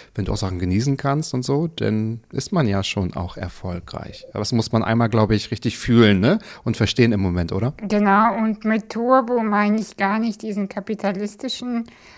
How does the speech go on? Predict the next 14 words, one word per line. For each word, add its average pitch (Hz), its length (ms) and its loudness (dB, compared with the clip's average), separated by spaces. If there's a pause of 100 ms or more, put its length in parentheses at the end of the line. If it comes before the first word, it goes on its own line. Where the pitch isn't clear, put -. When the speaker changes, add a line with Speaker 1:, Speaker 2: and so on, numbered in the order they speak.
(100)
Speaker 2:
Ansatz, 220 720 0
so 202 160 -4
im 196 180 -2
Sinne 196 300 -2
von, 190 460 -2
äh, 185 640 -4
nach 196 340 -4
oben, 226 540 -2 (340)
sondern 208 420 0
mit 196 200 -2
Turbo 233 480 0
meine 196 420 0
ich 196 140 -6
dieses 196 460 -8